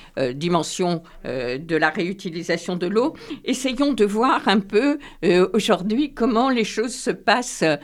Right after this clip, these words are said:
au niveau de, des eaux usées. Alors, on en a beaucoup, beaucoup parlé,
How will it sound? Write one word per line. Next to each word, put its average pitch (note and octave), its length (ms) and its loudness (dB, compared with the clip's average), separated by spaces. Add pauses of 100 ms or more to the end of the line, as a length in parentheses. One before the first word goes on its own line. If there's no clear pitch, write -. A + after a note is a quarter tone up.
(240)
au F#3 100 2
niveau G#3 460 2
de, G3+ 480 4
des F3 440 0
eaux B3+ 280 0
usées. D#3+ 560 0
Alors, C#3+ 220 2
on G3 120 2
en C4 140 2
a B3 60 2
beaucoup, A#3+ 480 -2
beaucoup E3+ 320 -4
parlé, D#3+ 560 0